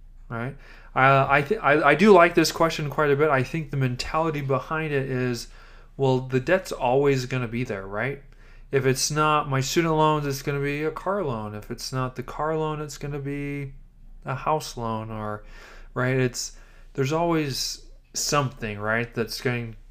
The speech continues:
going to demand our money, right?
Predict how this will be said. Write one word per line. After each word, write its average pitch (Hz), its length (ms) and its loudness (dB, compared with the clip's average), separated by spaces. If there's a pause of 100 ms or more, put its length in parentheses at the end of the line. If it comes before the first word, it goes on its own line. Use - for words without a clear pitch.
(140)
going 127 300 2
to 117 340 0
demand 110 420 -6
our 104 80 -8
money, 104 400 -14 (1040)
right? 110 320 -12